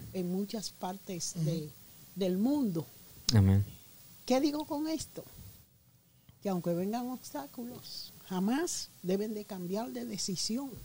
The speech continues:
Speaker 1: llevar bendiciones a
Speaker 3: Amén.
Speaker 1: través de la
Speaker 2: Amén.
Speaker 1: palabra.
Speaker 2: Sí.
Speaker 3: Amén.
Speaker 1: Así que nos sentimos,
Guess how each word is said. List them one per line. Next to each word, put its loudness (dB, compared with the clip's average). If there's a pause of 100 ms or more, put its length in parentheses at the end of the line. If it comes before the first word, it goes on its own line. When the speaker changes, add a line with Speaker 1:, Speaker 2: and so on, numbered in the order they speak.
(580)
Speaker 1:
llevar 4
bendiciones 0 (480)
a -4
Speaker 3:
Amén. -2
Speaker 1:
través 2
de -2
la 0
Speaker 2:
Amén. -6
Speaker 1:
palabra. 6
Speaker 2:
Sí. 6 (100)
Speaker 3:
Amén. 10 (340)
Speaker 1:
Así 4
que 4 (880)
nos 2
sentimos, 0